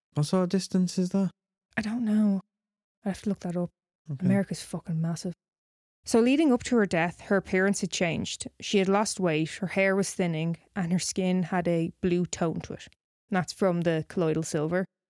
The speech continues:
Speaker 1: Okay.
Speaker 2: Um, apparently within this cult, they would refer to her as Mother God.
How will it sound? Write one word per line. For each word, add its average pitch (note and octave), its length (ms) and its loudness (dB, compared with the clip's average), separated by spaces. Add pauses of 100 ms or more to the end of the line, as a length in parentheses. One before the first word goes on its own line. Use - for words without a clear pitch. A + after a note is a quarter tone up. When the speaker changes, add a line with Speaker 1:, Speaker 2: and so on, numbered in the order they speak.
(180)
Speaker 1:
Okay. A2 260 -2 (400)
Speaker 2:
Um, G#3+ 500 2 (920)
apparently C#4+ 560 4
within G3+ 300 2
this G3+ 140 2
cult, F3 460 -2
they F#3 140 2
would F3+ 200 0
refer F3 360 0
to - 160 -4
her F#3 180 0
as D#3+ 240 -2
Mother E3+ 300 0
God. D3+ 360 -2